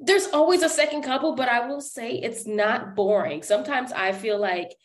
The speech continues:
the side couple can sometimes either be more interesting than the main couple, or they can be not as entertaining. I will say there's a nice balance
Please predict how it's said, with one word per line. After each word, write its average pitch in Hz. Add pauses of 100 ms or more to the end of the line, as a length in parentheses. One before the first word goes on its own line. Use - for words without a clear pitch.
(220)
the 196
side 196
couple 190
can -
sometimes 190
either 196
be 190
more 170
interesting 196
than 170
the -
main 160
couple, 262 (360)
or 233
they 220
can 208
be 208
not 190
as 180
entertaining. 180
I 170
will 233
say 262
there's 214
a 190
nice 180
balance 190